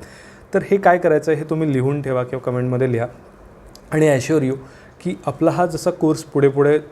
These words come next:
जाईल, जसं आपलं इंटरॅक्शन, आपलं डिस्कशन पुढे पुढे जाईल, तसं तुम्हाला या प्रश्नाचं उत्तर मिळायला सुरू होईल की आपल्याकडे असणाऱ्या पैशाचं नियोजन कसं व्यवस्थित पद्धतीनं करायचं आहे. आणि आधीमध्ये जे आपले सेशन आहेत,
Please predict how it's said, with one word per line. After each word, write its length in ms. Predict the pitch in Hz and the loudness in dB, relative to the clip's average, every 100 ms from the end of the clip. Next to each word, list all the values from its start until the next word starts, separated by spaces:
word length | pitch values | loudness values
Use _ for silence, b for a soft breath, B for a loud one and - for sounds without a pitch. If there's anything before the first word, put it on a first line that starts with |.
| - - | -18 -12
जाईल, 320 | 135 127 113 113 | -6 -4 -4 -6
जसं 240 | 120 131 | -6 -2
आपलं 440 | 120 127 123 127 - | -2 0 0 0 0
इंटरॅक्शन, 680 | 143 143 151 139 135 135 123 120 | -4 2 4 4 0 -6 -6 -6
आपलं 340 | 123 - 127 | -8 -4 -4
डिस्कशन 420 | 123 - - 139 131 | -4 -6 -8 -6 -4
पुढे 200 | 135 127 | -2 0
पुढे 260 | 127 127 | 2 0
जाईल, 160 | 117 117 B B B - | 0 -4 B B B -4
तसं 180 | 147 175 | -2 -2
तुम्हाला 360 | 165 147 143 147 | -4 -4 -2 0
या 280 | 156 170 - - - | 0 -2 -6 -14 -6
प्रश्नाचं 440 | 143 139 147 147 | -6 -4 -4 0
उत्तर 260 | 143 135 143 | -2 0 0
मिळायला 260 | 127 120 127 | 2 2 0
सुरू 180 | 127 | -2
होईल 120 | 117 113 B B - | -6 -8 B B -2
की 60 | 147 | 0
आपल्याकडे 420 | 123 165 156 175 | 0 0 2 2
असणाऱ्या 380 | 135 - 143 151 | 0 -2 -4 -2
पैशाचं 600 | 135 127 139 135 156 131 | -2 -2 -4 -4 -4 -2
नियोजन 440 | 127 143 156 156 | 0 0 0 -2
कसं 220 | 151 151 | -2 0
व्यवस्थित 320 | 131 123 127 | 0 0 -2
पद्धतीनं 460 | 123 127 117 120 120 | -6 -4 -4 -4 -4
करायचं 360 | 120 117 113 - | -4 -6 -8 -12
आहे. 440 | - - - 147 | -18 -20 -4 2
आणि 160 | 165 190 - | 2 0 -4
आधीमध्ये 400 | 135 147 147 143 | -2 -2 0 2
जे 80 | 139 | 0
आपले 220 | 131 131 | -2 -4
सेशन 300 | 135 127 131 | -4 -4 -6
आहेत, 140 | 117 | -6